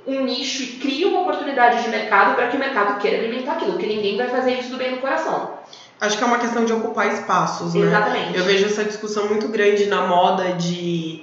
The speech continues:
Speaker 2: "Ai, as marcas não têm", por exemplo, a gente tem a Renner, que tem a Ashua, que é uma marca de moda plus size. E eles lançaram agora no Brasil, acho que duas ou três lojas, é,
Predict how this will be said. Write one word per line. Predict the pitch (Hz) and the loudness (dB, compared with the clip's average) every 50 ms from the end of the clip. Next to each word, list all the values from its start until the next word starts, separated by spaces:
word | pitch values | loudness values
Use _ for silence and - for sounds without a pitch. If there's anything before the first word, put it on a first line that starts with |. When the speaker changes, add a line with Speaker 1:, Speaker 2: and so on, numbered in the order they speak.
| - - - - - - | -14 -16 -18 -18 -14 -4
Speaker 2:
"Ai, | - 175 214 233 226 214 202 | 2 4 4 6 4 4 2
as | 202 190 | 0 0
marcas | 208 208 202 214 - 226 233 226 214 214 | 2 2 2 2 2 2 0 0 0 0
não | 208 208 214 214 214 220 - | 0 0 0 0 -2 -2 -2
têm", | - 214 208 214 214 214 214 214 208 208 | 0 0 2 4 4 2 2 0 -2 -2
por | 208 202 | -2 -2
exemplo, | 202 196 196 185 175 175 175 170 175 170 | -2 -2 -2 0 0 0 0 0 -2 -2
a | 170 | -4
gente | 175 180 185 180 - | -4 -4 -4 -6 -8
tem | - 196 190 190 | -6 -4 -2 -2
a | 190 | -2
Renner, | 190 190 185 180 185 190 208 214 214 220 214 | -2 -2 0 0 0 0 0 0 0 0 -2
que | 214 214 208 | -2 -4 -6
tem | 208 208 202 196 190 | -4 -2 -2 2 2
a | 196 190 180 175 175 | 2 4 4 4 4
Ashua, | 180 - - - - - 240 240 262 - - - - - - - - - | 2 0 -4 -4 -4 -2 0 0 0 -2 -6 -8 -12 -14 -16 -18 -20 -6
que | - | -2
é | 214 196 | 0 0
uma | 202 208 208 | 2 2 2
marca | 202 190 185 190 196 196 196 214 240 226 214 208 | 2 4 6 6 6 4 2 0 0 2 4 4
de | 214 208 208 208 | 2 2 2 0
moda | 208 208 196 190 190 190 202 208 | 0 2 2 2 2 2 0 0
plus | 208 220 233 - - | -2 -4 -4 -6 -6
size. | - - 185 151 143 143 147 170 | -4 -4 -2 -2 -2 -2 -2 0
E | 170 | 2
eles | 170 175 190 185 | 2 2 0 0
lançaram | 214 214 247 277 277 269 233 - 226 247 262 | -2 -2 -2 0 0 2 2 4 4 2 2
agora | 254 254 233 208 190 190 190 190 196 214 | 0 0 2 2 4 6 6 6 4 4
no | 214 208 196 | 2 0 0
Brasil, | 190 185 196 208 214 202 196 190 190 208 214 | 0 0 0 0 0 0 0 0 2 2 2
acho | 196 185 - - | 2 2 2 0
que | - 196 | -4 -4
duas | 175 180 190 196 208 214 214 | -4 -2 0 2 2 2 2
ou | 202 196 190 | 2 0 -2
três | 202 202 208 214 214 208 | -2 -2 -2 -2 0 0
lojas, | 208 190 180 180 180 180 185 202 208 214 214 220 - - - - - - - - - | 0 0 2 2 0 0 0 0 -2 -2 -2 -4 -8 -12 -16 -18 -18 -18 -18 -18 -6
é, | - 170 190 190 190 190 190 196 190 190 190 190 190 | -2 2 4 4 6 6 6 4 4 2 0 0 -2